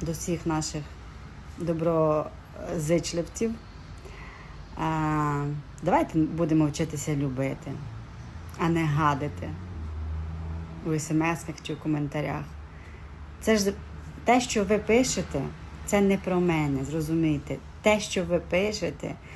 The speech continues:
це про вас. Це характеризує вас. Ось так. Чому я можу цих людей зрозуміти? Тому що сама така була.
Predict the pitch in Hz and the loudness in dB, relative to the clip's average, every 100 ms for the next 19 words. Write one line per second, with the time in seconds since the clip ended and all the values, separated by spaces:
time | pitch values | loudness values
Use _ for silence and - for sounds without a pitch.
0 | - - - 170 160 151 139 151 143 135 | -16 -6 0 0 0 -2 0 0 0 -4
1 | - - - - 208 220 185 156 147 143 | -10 -14 -16 -2 0 2 0 -2 -2 -4
2 | 139 131 143 139 131 135 147 143 131 - | -4 -2 -2 -2 -2 -2 0 2 0 -8
3 | - - - - - - - - - - | -14 -16 -18 -18 -18 -18 -10 -10 -10 -14
4 | - - - 160 - - - - - - | -14 -14 -10 -8 -8 -10 -12 -16 -18 -18
5 | - - - - - - 202 226 220 202 | -20 -20 -20 -18 -10 -4 2 2 4 2
6 | 208 190 - 202 220 190 196 180 185 190 | 0 -4 -4 -2 0 2 2 0 -4 0
7 | 208 233 196 - 175 180 190 - 170 185 | 0 0 -2 0 2 2 0 -2 -2 2
8 | 156 139 - 139 135 139 139 | 2 2 -4 -4 -2 -2 -4